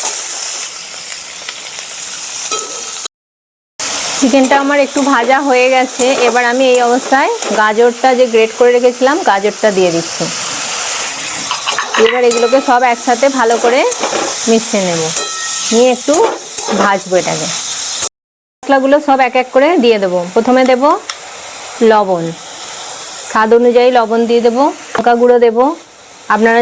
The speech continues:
যে যেমন ঝাল পছন্দ করেন সেই অনুযায়ী দেবেন। আমি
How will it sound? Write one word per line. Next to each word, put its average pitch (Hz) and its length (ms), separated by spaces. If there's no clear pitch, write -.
যে 233 60
যেমন 233 180
ঝাল 214 160
পছন্দ 233 300
করেন 240 200
সেই 220 180
অনুযায়ী 220 340
দেবেন। 226 220
আমি 214 180